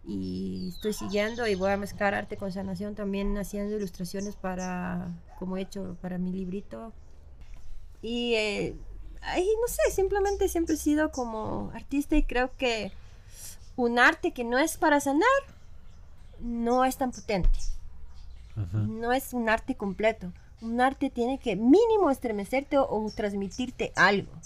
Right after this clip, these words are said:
Speaker 2: Ajá.
Speaker 1: Algo, algo potente. No importa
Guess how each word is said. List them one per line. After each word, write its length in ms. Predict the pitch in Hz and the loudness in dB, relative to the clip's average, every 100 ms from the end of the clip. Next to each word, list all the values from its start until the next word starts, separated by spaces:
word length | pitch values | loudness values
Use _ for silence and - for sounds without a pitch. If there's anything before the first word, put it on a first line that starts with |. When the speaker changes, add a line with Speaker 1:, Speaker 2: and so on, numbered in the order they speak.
| - - - 92 | -16 -14 -8 -2
Speaker 2:
Ajá. 220 | 139 202 | 4 8
Speaker 1:
Algo, 420 | 240 269 220 190 - | 8 8 2 0 2
algo 320 | 165 196 202 | 2 2 0
potente. 440 | 165 170 190 190 | -4 -2 -2 0
No 60 | 226 | 0
importa 460 | 277 294 285 277 | 2 2 6 4